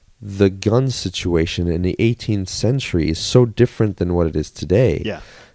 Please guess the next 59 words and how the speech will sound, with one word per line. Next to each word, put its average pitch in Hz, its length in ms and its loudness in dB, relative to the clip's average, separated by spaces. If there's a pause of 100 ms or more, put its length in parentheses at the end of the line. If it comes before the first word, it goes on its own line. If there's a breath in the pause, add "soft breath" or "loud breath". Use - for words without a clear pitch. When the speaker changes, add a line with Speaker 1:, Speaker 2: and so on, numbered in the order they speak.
(120)
Speaker 1:
And 95 420 0
also 123 340 6
just 113 180 -4
even 131 220 4
their 113 100 6
situation, 123 720 0
they 98 80 4
probably 123 480 4
wanted, 107 300 2
needed 113 320 2
to 104 100 -4
defend 135 400 -2
that, 92 160 -2
right? 98 180 0
Because 117 300 0
they 117 80 4
were 120 180 4
in 120 120 0
the 120 80 0
middle 127 240 2
of 123 80 0
a 127 80 4
revolution 131 600 2
with 139 160 0
the 139 100 6
British, 156 500 0 (100)
Speaker 2:
Yeah. - 160 -16
Speaker 1:
where 107 100 6
the 104 80 6
British 110 280 2
were 107 80 -2
telling 110 320 0
them 107 100 0
that 104 80 2
you 98 80 0
can't 151 380 0
w-, - 100 0 (340 soft breath)
have 90 280 2
guns 98 400 2
because, 92 800 0
uh, 78 360 0
you 85 140 0
know, 85 140 -2
a-, 65 260 0
and 90 100 -2
so 101 120 -2
the 90 80 4
Americans, 101 400 2
of 82 80 -8
course, 92 240 0
wanted 98 240 4
to 95 100 0
defend 123 400 0
their 87 140 2
right 85 240 -2
to 85 80 -8
have 80 180 -8
guns 101 240 -2
because 90 400 -2